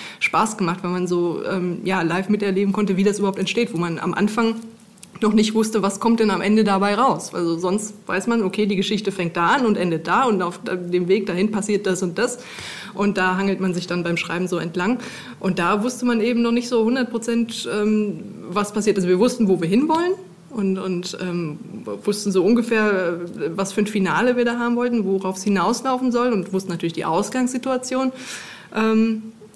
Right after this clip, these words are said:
aber das andere ist dann so alles so nach und nach <laughs> einfach im, im, ja, in dieser Unterhaltung entstanden.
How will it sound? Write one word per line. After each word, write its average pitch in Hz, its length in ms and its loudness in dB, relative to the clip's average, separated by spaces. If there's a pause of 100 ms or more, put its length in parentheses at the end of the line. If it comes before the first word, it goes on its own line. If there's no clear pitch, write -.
aber 208 160 2
das 190 100 0
andere 190 280 -2
ist 240 120 -2
dann 254 140 0
so 247 80 2
alles 233 360 -4
so 233 80 -2
nach 220 280 0
und 233 80 2
nach 226 280 2 (200)
<laughs> - 180 0
einfach 214 300 2
im, 214 180 4
im, 202 880 2
ja, 196 160 0
in 170 140 0
dieser 196 200 2
Unterhaltung 220 480 0
entstanden. 156 520 -6